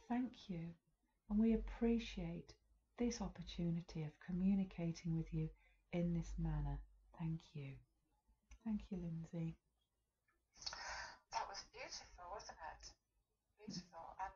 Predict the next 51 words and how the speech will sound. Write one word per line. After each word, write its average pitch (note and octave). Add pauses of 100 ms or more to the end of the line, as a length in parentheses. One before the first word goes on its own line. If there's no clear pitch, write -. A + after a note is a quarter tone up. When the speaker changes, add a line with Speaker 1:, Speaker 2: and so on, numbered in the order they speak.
(140)
Speaker 2:
and G3+
so - (160)
light, G#3+ (180)
uh, F#3
and, - (120)
uh, -
and, - (200)
and G3+
so - (160)
fun. B3+ (1300)
So, F#3+ (240)
yeah, G#3
we G#3+
can -
all G#3+
have, G3+
um, G3+ (320)
a, -
a -
great G#3+
time G3 (160)
playing G3+
with F#3+
that. F#3 (400)
Um, F#3+ (720)
so G3
thank G#3+
you, -
Claire, G#3+
and -
thank G#3
you, G#3+ (160)
um, G#3 (120)
our G3+
beautiful G#3+
team. G#3 (240)
Speaker 1:
Yeah, A3+
so B3
did D4+
you F4
feel E4+
that D#4
answered D#4
your D#4+
question C4+
for F#3+
you, F#3+
Lindsay, F#3+
particularly A#3+
about A#3+
the B3